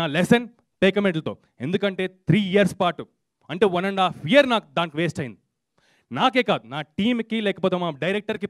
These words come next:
ప్రతి ఒక్కరికి వేస్ట్ అయింది. So నా క్లారిటీ ఏంటంటే ఫైనల్గా నేను చెప్తున్నాను, నేను తప్పకుండా చేస్తాను. సరే రాకేష్ చేసుకుంటా వెళ్ళిపోతున్నాడు కాదు, నేను నిలబడిన తర్వాత వేరే వాళ్ళు నిలబడతాను. టూ సార్, సెలబ్రిటీస్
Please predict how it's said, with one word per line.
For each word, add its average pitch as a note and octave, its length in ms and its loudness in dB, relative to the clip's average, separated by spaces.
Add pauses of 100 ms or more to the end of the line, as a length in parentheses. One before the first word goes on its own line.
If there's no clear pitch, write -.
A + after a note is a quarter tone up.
ప్రతి G#3+ 300 2
ఒక్కరికి B3 300 0
వేస్ట్ F3+ 220 -6
అయింది. G2 140 -16 (1300)
So F3+ 80 4 (640)
నా F3 60 -4 (140)
క్లారిటీ F3 360 -4
ఏంటంటే D3+ 300 -8 (480)
ఫైనల్గా E3 300 -4
నేను C#3 160 -8
చెప్తున్నాను, C3 320 -8 (120)
నేను D3 200 -4
తప్పకుండా G#3 440 -6
చేస్తాను. A2 320 -16 (800)
సరే E3 140 -2 (100)
రాకేష్ D#3 280 -6
చేసుకుంటా E3 420 -4
వెళ్ళిపోతున్నాడు D3 500 -6
కాదు, F#2+ 120 -14 (400)
నేను D#3 240 -4 (100)
నిలబడిన F#3 400 0 (100)
తర్వాత A#3 320 4 (600)
వేరే F3 200 2
వాళ్ళు F3+ 180 0
నిలబడతాను. A#2 400 -8 (1500)
టూ F3+ 180 8
సార్, G2+ 160 -10 (1900)
సెలబ్రిటీస్ E3+ 480 0